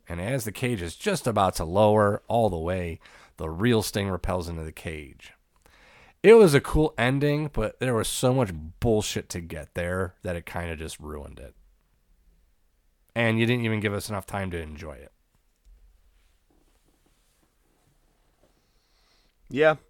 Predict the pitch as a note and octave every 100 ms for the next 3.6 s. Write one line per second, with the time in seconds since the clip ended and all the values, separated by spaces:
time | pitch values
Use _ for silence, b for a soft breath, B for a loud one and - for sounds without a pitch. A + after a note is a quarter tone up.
0 | - B2+ C#3 A2+ A#2+ A2+ _ _ G#2 A2+
1 | F2+ A#2+ B2 B2 A#2 A2 A2+ G2+ G2 G2
2 | G2 A2 A#2+ - A#2 A2 G#2+ G2+ G2 F#2+
3 | - F#2+ F2 D2 - C#2+